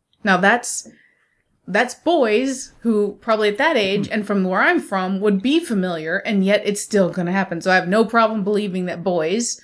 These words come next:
Speaker 1: or any kids, really, as long as they haven't been taught to fear the gun, you know, intentionally, even then it might make it more interesting. So, again, we have to always fall back to where these kids' lives have been, 'cause if they're running away from home,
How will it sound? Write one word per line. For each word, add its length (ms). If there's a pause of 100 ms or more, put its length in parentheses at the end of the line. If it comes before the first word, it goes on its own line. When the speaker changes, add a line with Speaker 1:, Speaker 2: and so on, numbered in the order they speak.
(180)
Speaker 1:
or 80
any 140
kids, 500
really, 440 (360)
as 100
long 140
as 60
they 80
haven't 160
been 180
taught 320
to 80
fear 500
the 120
gun, 480 (600)
you 100
know, 180
intentionally, 640
even 200
then 180
it 40
might 180
make 200
it 60
more 240
interesting. 580
So, 320 (600)
again, 260
we 60
have 120
to 80
always 180
fall 180
back 240
to 100
where 220
these 200
kids' 300
lives 380
have 240
been, 420
'cause 160
if 140
they're 140
running 280
away 160
from 180
home, 460